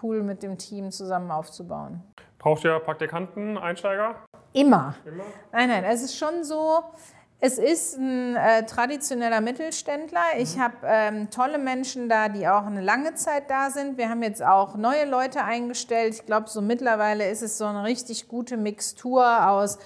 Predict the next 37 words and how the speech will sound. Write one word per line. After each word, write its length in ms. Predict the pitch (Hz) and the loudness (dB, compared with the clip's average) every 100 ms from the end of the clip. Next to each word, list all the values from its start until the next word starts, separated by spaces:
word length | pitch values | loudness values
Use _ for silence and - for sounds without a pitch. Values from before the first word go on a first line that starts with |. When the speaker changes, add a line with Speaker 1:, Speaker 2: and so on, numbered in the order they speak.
| - - | -20 -20
Speaker 1:
viel 260 | - - 254 | -10 0 4
Erfahrung 840 | 170 214 - 226 247 254 247 247 | 4 4 0 4 4 4 0 0
und 240 | 226 208 220 | 0 0 0
viel 520 | - - 233 240 233 | -2 -6 0 4 4
Erfahrung 600 | - 208 - 202 208 214 | 6 4 4 2 2 -2
vom 280 | 208 202 185 | -2 -2 2
Markt. 560 | 190 226 392 - - 254 | 4 4 2 -4 -8 -4
Und 80 | |
ich 160 | 226 - | -4 2
glaub, 240 | 226 226 | 2 2
dieses 420 | - 220 208 202 - | -2 -4 0 -2 0
Gemisch 420 | 208 220 233 - | 0 2 0 -4
braucht's 480 | 196 208 269 - - | 4 6 6 2 -4
auch. 380 | 294 330 381 - - - _ _ _ _ - - | 2 4 2 -4 -20 -20 _ _ _ _ -12 -2
Aber 320 | 208 214 233 | 2 4 4
ich 140 | 208 262 | 2 -2
hätte 300 | 262 254 233 | -4 -2 -4
tatsächlich, 840 | 247 247 247 233 240 233 233 - | -2 -2 -2 -6 -6 -6 -6 0
äh, 160 | 196 214 | 0 2
Lust 420 | 220 247 - - | 0 -2 -4 0
auch 500 | 180 208 214 - - _ _ _ _ | 4 4 2 -4 -20 _ _ _ _
noch 240 | 208 220 220 | 0 0 2
mal, 420 | 208 196 196 208 | 2 2 2 -2
äh, 160 | 214 214 | -4 -4
mich 300 | 208 214 - | -4 -6 0
insgesamt 640 | 254 269 - 220 220 233 | 0 0 -4 0 0 0
zu 120 | 233 | -4
verjüngen. 800 | 220 - 208 208 254 311 359 349 | -4 0 2 2 0 0 -4 -4
Das 160 | 240 233 | -4 0
heißt, 320 | 233 226 - | 0 0 -4
neue 280 | 233 247 254 | 0 2 2
Leute 380 | 240 233 240 240 | 2 2 0 -4
reinzuholen, 840 | 208 226 262 262 240 247 247 240 233 | -2 -2 -2 -4 -4 -2 -2 -2 -4
die 80 | 220 | -4
sozusagen 460 | 220 220 226 208 | -4 -4 -4 -4
von 240 | 214 226 214 | -6 -6 -2
der 200 | 208 | -2